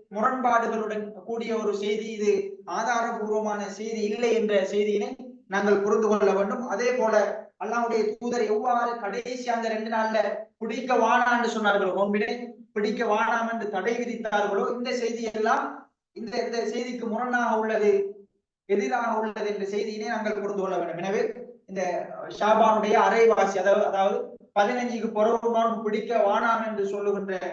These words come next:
வருகின்ற செய்தி என்பது அது லைஃபான, அது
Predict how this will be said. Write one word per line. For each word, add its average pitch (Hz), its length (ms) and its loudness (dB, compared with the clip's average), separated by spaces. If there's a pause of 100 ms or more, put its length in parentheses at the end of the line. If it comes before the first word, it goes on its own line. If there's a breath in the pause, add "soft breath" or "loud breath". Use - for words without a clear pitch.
(260)
வருகின்ற 196 480 2
செய்தி 196 340 0
என்பது 202 380 2
அது 208 180 4
லைஃபான, 196 560 0 (420)
அது 185 320 2